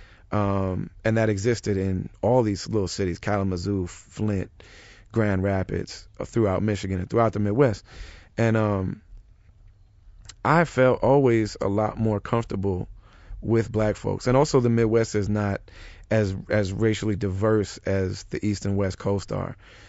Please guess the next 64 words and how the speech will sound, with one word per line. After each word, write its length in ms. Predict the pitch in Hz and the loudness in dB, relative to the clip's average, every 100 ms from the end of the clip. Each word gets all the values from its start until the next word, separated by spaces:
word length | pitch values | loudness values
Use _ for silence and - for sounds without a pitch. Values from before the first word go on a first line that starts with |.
| - | -20
So 180 | - 120 | -2 0
we 100 | 113 | 4
didn't 220 | 131 120 | 4 2
have, 380 | - 117 113 104 | 0 2 2 2
there's 140 | 113 113 | 0 0
not 120 | 127 | 0
a 40 | |
Puerto 300 | - - 113 | 0 2 2
Rican 300 | 107 110 107 | 2 0 -2
community, 680 | - 98 113 110 95 90 - - - - - - | -2 0 2 0 0 -4 -6 -14 -20 -20 -20 -4
at 80 | 113 | 2
least 240 | 123 117 104 | 4 4 2
then, 380 | 113 92 95 | 2 2 0
you 80 | 117 | 0
know 40 | 113 | 2
what 100 | 113 | 2
I 40 | |
mean? 220 | 117 113 | 2 2
There 100 | 110 | 2
wasn't 300 | 117 123 123 | 4 2 2
a, 240 | 107 101 - - | 2 0 -4 -2
you 80 | |
know, 120 | 110 101 | -2 0
there 100 | 110 | 0
wasn't 400 | 127 123 - - | 0 -2 -8 -8
a 40 | |
Dominican 600 | 101 113 107 117 - 110 101 | -4 0 2 2 0 -2 -2
community, 440 | 107 110 107 92 | -2 0 0 -4
Haitians, 680 | - 127 117 113 107 101 - - - - - | -4 -2 -2 -2 -2 -4 -8 -20 -20 -18 -10
Greeks, 600 | 107 131 127 - - - - - - - - | 2 4 4 0 -10 -12 -16 -20 -20 -10 2
you 140 | 135 | 6
know 60 | 135 | 6
what 80 | |
I 60 | 131 | 6
mean? 200 | 131 123 | 4 4
It 80 | 113 | 2
was 200 | 113 101 | 0 0
black 300 | 113 123 123 | 0 2 2
and 120 | 107 | 0
white 260 | 95 - - - - - - - | -2 -4 -12 -20 -20 -20 -16 -2
at 140 | 110 117 | -2 2
that 180 | 104 | 0
time. 320 | - 98 92 101 | 0 -2 0 0
And 100 | 110 | 2
then 120 | 107 | 2
we'd 120 | 110 | 2
have 160 | 117 104 | 0 0
a 60 | |
random, 420 | 101 107 104 101 | 0 0 0 0
you'd 80 | 104 | 0
have 140 | 107 95 | 0 0
a 40 | |
Mexican 440 | 107 104 - 110 | -2 -2 -4 -6
kid 180 | - 107 | -2 0
in 60 | 104 | 0
your 140 | 101 | -2
class 440 | - 101 98 92 95 | -2 -2 0 -2 -4
and 80 | |
an 80 | 95 | -2
Asian 240 | 101 - 90 | -2 -4 -6
kid 220 | - 50 | -6 -6
in 60 | |
your 100 | - | -8
class. 380 | - - - - | -8 -8 -8 -14